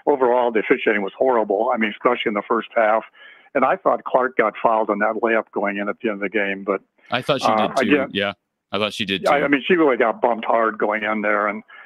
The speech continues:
Speaker 1: but, but anyway, I, I know you can't just blame it on that. Uh, Iowa still should have won the game, but it goes back what everybody else has been saying.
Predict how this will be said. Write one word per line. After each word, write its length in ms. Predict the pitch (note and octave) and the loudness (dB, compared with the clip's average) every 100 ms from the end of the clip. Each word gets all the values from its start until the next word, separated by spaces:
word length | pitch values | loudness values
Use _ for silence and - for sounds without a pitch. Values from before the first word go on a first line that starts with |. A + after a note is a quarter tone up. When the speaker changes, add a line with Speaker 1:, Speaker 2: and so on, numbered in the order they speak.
| - - | -6 -2
Speaker 1:
but, 180 | - | 0
but 120 | D#3 D3+ | 2 2
anyway, 340 | D3+ B2+ B2 | 2 2 4
I, 260 | A#2+ A#2 B2+ | 2 2 2
I 40 | |
know 100 | B2+ | 2
you 140 | B2+ A#2+ | 2 2
can't 240 | B2 A2 | 2 0
just 160 | A2+ A#2 | 0 2
blame 200 | A#2 G#2+ | 2 2
it 60 | |
on 160 | G#2 G#2 | 2 2
that. 340 | G#2+ G2+ A#2 B2 | 2 2 0 -2
Uh, 220 | G#2+ G#2 | 0 0
Iowa 340 | B2 A#2 A2 G#2+ | 2 2 2 -2
still 200 | - A#2 | 0 -2
should 120 | - | 0
have 100 | A2 | 0
won 140 | G#2 G2 | 0 -2
the 100 | G2 | -2
game, 360 | G2+ G2+ G2 - - - - | 0 -2 -4 -12 -20 -20 -4
but 100 | - | 0
it 80 | A#2+ | 2
goes 220 | C3 B2+ | 2 0
back 300 | - A#2 A2+ - | 0 2 2 -2
what 160 | - A2 - - | -2 -2 -4 -2
everybody 300 | C#3+ A#2+ A#2 | 0 2 2
else 180 | G#2+ G#2+ | 2 0
has 120 | A2 G2 | -2 -6
been 180 | G2 - | -6 -2
saying. 380 | A#2+ G#2+ G2 | 0 0 -2